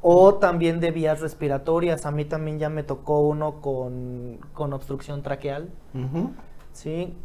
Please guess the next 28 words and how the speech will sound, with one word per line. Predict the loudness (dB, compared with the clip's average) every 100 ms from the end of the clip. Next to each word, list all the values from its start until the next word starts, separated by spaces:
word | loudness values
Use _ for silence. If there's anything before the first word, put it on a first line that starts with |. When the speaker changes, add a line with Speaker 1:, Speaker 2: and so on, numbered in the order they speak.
| -14 0
Speaker 1:
Y | 2 2
como | 2 2 4 4
les | 4
acabo | 2 2 6
de | 6 6
decir, | 2 2 2 0 0
es-, | 0 0 -2
estos | 0 2 0
<clears throat> | 4
problemas | 4 6 6 6 4 2 -6 -18 -16 -18 -16
son, | -6 6 8 8 6 4 0 0 0 0 -2 -6 -18 -20 -20 -20 -20 -20 -20 -4
eh, | 2 4 4 4 4 4 2 -4 -12 -16 -16 -8 4
problemas | 6 6 4 2 0
que | -2
necesitan | -4 -4 -8 -2 0 2 -2 -4
la | -2
atención | -2 -4 -4 -4 -4
médica | -4 -4 -4 -6 -6
inmediata. | -6 -4 -6 -6 -8 -12 -16 -16 -16 -16 -14
Speaker 2:
Claro, | -4 -2 -2 -4 -10
sí, | -2 0 0 -2
ahorita | -4 -4 0 0
me | 0
estaba | -2 0 0
acordando | 0 -4 -2 -2 -2
de | -2
las | -2 -4
obstrucciones, | -8 -8 -8 -10 -4 -4 -2 -2 -4